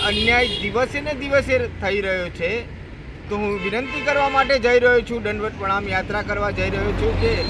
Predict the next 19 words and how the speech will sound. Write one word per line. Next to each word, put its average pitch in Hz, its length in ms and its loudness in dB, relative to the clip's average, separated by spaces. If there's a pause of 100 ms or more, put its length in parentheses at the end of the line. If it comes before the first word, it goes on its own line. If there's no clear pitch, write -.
(560)
મોદી 202 280 -2
સાહેબ 240 360 6 (1200)
થોડું 247 340 0
વિચારી 247 640 4
અને 240 140 -2 (120)
ગુજરાતની 226 600 -2
જનતાને 214 640 -2 (880)
જે 233 100 4
અન્યાય 220 480 2
થઈ 269 160 4
રહ્યો 269 240 4
છે 254 120 4
સફાઈ 214 440 0
કામદારોને, 214 580 0 (160)
એ 185 100 -4
લોકોને 208 420 -2
ન્યાય 170 400 -2
આપો. 208 220 -4 (760)
આઉટસોર્સિંગ 254 840 0